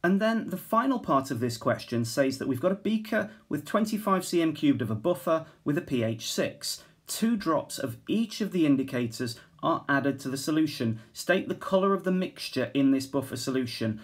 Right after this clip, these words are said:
Assume that there's no reaction taking place, so it is literally a mixture of the colours. And so, systematically,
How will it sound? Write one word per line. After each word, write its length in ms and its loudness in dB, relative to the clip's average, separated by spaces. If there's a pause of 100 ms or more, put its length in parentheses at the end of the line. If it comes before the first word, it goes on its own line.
(160)
Assume 380 2
that 100 0
there's 160 0
no 100 4
reaction 560 0
taking 380 -2
place, 300 0
so 140 -2
it 140 -4
is 160 -6
literally 540 2
a 80 -4
mixture 580 -2
of 240 -2
the 80 -6
colours. 540 -2 (420)
And 120 2
so, 300 2 (100)
systematically, 1160 -2